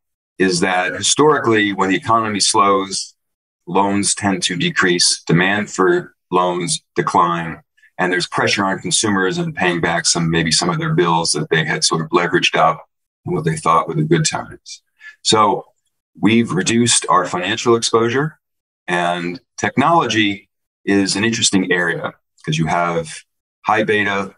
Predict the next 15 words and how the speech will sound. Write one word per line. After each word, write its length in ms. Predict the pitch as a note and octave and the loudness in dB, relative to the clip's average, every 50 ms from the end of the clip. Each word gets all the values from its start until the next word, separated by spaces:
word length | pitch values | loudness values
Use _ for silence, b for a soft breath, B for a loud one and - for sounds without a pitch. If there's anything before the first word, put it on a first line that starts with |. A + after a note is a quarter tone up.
| _ - | _ -6
and 120 | E2+ D#2+ | -2 0
low 220 | E2 F2+ F#2+ F#2+ F2+ | 2 4 4 4 2
beta 320 | F2+ F2+ F2+ F2 - E3+ | 0 0 0 0 -2 -4
technology 640 | - - E2 D#2 E2 - E2+ D#3+ D#3 D#3 D#3 D#3+ - | -4 -2 -4 -2 -2 -2 -2 -2 -2 -4 -4 -4 -4
stocks. 640 | - - D#3 - - - _ - - - - - - _ _ | -4 -2 -2 -4 -4 -8 _ -12 -10 -10 -10 -12 -16 _ _
And 100 | D#2+ D#2 | -2 0
so 240 | D#2 - F#2 F2 F2 | 2 2 4 4 2
what 180 | F2 F2 F#2+ F#2+ | 2 2 2 2
I 140 | A2+ B2 B2+ | 0 0 0
consider 380 | - C3 A2+ - A#2 A2+ G#2+ | -2 -2 -2 0 0 0 0
to 80 | F#2 F2 | 0 0
be 100 | F#2+ F2+ | 0 0
the 80 | F2+ | 0
high 260 | - - G#2+ A2+ A#2 G#2 | 2 0 0 0 0 0
beta, 400 | G#2 G2 F2+ F2 F2 E2+ F2 | 0 -2 -2 -2 -2 -4 -4